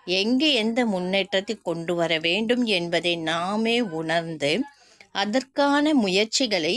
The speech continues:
எடுக்கிறோம். அதன் விளைவாக சாதாரணமாக நம் ஆன்மா ஒரு பிறப்பு முழுவதிலும் பெறுகின்ற முன்னேற்றத்தை விட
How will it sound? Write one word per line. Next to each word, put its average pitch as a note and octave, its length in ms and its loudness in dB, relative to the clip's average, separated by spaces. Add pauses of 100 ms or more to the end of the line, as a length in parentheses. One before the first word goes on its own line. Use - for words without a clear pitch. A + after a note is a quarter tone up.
எடுக்கிறோம். E3 500 -6 (880)
அதன் D#3+ 260 -2
விளைவாக F3 640 0 (760)
சாதாரணமாக A#3+ 1300 2 (600)
நம் F3+ 300 0 (340)
ஆன்மா G#3 480 0
ஒரு D#3+ 200 -4 (120)
பிறப்பு F#3+ 480 -2 (760)
முழுவதிலும் A3 840 0 (500)
பெறுகின்ற F#3+ 680 0
முன்னேற்றத்தை G3+ 880 -2
விட E3+ 200 -2